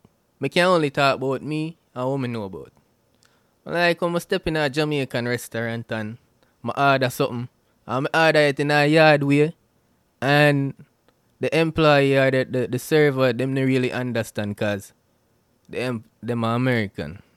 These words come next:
I'ma just give a quick example. Like, if you say, "Yo, soup." Like, me, me remember one time I order soup, right? I say, "Yo, what, what kind of soup you have?" They're like, you know,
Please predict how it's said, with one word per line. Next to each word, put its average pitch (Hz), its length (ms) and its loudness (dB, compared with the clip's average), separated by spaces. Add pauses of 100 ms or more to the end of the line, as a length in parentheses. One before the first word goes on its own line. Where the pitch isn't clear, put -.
(160)
I'ma 214 160 2
just 220 180 8
give 156 160 6
a 143 40 2
quick 143 280 0
example. 110 480 -4
Like, 147 240 0
if 165 140 0
you 165 80 0
say, 139 140 -4
"Yo, 139 380 2 (1800)
soup." 160 440 -2 (840)
Like, 160 200 2
me, 196 100 0
me 214 160 -4
remember 202 440 2
one 185 180 4
time 175 320 2
I 175 180 2
order 123 180 2
soup, 123 320 -6
right? 143 240 0 (520)
I 170 120 -2
say, 180 180 -4
"Yo, 190 180 2
what, 185 160 2
what 185 180 -4
kind 190 200 0
of 185 80 2
soup 185 260 -2
you 139 80 0
have?" 113 340 -2 (200)
They're 120 220 -2
like, 110 320 -2
you 123 120 -4
know, 117 300 -6